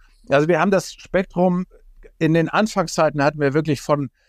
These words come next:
von Grundschulkindern bis hin zu Senioren, also wirklich im Prinzip alles. Wir haben uns jetzt ein bisschen auf so eine, so eine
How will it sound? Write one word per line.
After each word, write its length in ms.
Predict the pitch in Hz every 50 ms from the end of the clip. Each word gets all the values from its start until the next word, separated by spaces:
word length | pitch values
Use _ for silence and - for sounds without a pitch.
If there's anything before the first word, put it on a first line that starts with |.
| _ _
von 280 | - - - 143 147 143
Grundschulkindern 1160 | - - 139 165 214 208 - - 185 175 170 165 - - 175 160 160 156 147 143 143 147 135 -
bis 260 | - 151 147 - -
hin 220 | 151 143 143 143
zu 360 | 123 - - 147 139 135 131
Senioren, 540 | 117 117 131 123 117 110 110 104 104 104 110
also 260 | - 127 127 127 123
wirklich 360 | 135 147 - 143 123 - - -
im 140 | - 139
Prinzip 420 | - - 131 127 - - 143 127 - -
alles. 280 | 113 110 110 107 - - _ _ _ _ _
Wir 140 | - 139 135
haben 100 | 160 185
uns 120 | 180 160
jetzt 220 | 165 185 185 - 175
ein 60 | 165
bisschen 280 | 160 185 - - 180 170
auf 140 | - 151
so 100 | - 165
eine, 200 | 160 156 156 151 151 _ -
so 200 | - 107 123 156
eine 240 | 151 151 151 -